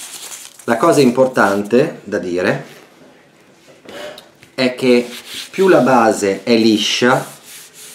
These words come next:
e più facile sarà il trasferimento,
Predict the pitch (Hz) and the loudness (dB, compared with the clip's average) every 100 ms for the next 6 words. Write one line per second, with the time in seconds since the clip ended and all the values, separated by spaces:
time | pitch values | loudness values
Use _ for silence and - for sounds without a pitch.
0 | - - 113 110 131 - 104 - 107 104 | -20 -8 -4 -2 -4 -2 -2 0 0 0
1 | 107 87 87 78 87 - 87 85 78 78 | 0 -4 -4 -6 -8 -6 -4 -4 -6 -8
2 | 78 85 | -8 -10